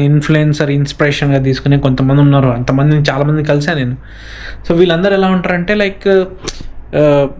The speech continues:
బన్నీని కొత్తగా చూడాలి, ఇంకేదైనా డిఫరెంట్గా చేయాలని చెప్తే అని అనుకుంటా ఉంటారు. And నేను చిన్నప్పటి నుంచి నా మైండ్లో ఉన్న డ్రీమ్ ఇది, ఎప్పటికైనా నేను ఒక, uh, ప్రొఫెషనల్ స్కై డైవర్ అవ్వాలని చెప్పేసి.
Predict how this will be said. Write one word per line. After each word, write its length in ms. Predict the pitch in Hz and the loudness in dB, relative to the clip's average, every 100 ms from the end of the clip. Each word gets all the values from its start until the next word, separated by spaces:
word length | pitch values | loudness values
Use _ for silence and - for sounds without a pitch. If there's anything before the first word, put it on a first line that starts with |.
| - | -6
బన్నీని 460 | 147 147 170 180 | -2 0 2 2
కొత్తగా 380 | 175 160 170 165 160 | 0 -2 -2 -2 0
చూడాలి, 320 | 151 143 139 | 0 0 0
ఇంకేదైనా 400 | 147 147 156 151 143 | 0 0 0 0 0
డిఫరెంట్గా 400 | 139 143 143 143 | 0 -2 0 0
చేయాలని 400 | 139 131 135 139 | 0 0 0 -2
చెప్తే 220 | 139 147 | -2 -2
అని 120 | 135 | -2
అనుకుంటా 360 | 127 135 143 135 | 0 0 0 0
ఉంటారు. 240 | 131 156 | 0 0
And 160 | 175 160 | 2 2
నేను 80 | 165 | 2
చిన్నప్పటి 520 | 165 160 180 180 190 | 2 2 0 0 0
నుంచి 100 | 185 | 0
నా 100 | 180 | 0
మైండ్లో 340 | 147 139 147 | 0 2 2
ఉన్న 140 | 151 147 | 2 2
డ్రీమ్ 380 | 147 143 151 139 | 0 -2 0 0
ఇది, 120 | 127 | 0
ఎప్పటికైనా 540 | 123 - 139 139 143 147 | -2 -4 -4 -2 0 0
నేను 140 | 131 127 | 0 -2
ఒక, 80 | 131 127 - - - - - - - - - - - - - 160 | -4 -6 -12 -18 -20 -18 -18 -18 -18 -18 -16 -18 -18 -18 -6 0
uh, 140 | 143 135 - - | 2 0 -4 -6
ప్రొఫెషనల్ 500 | - - 160 - 151 | -4 -4 -6 -2 -4
స్కై 260 | 147 143 131 | -2 -4 -2
డైవర్ 280 | 131 127 127 | 0 2 2
అవ్వాలని 380 | 120 123 123 123 | 2 0 0 0
చెప్పేసి. 440 | 120 127 - 156 | -2 -4 -4 -6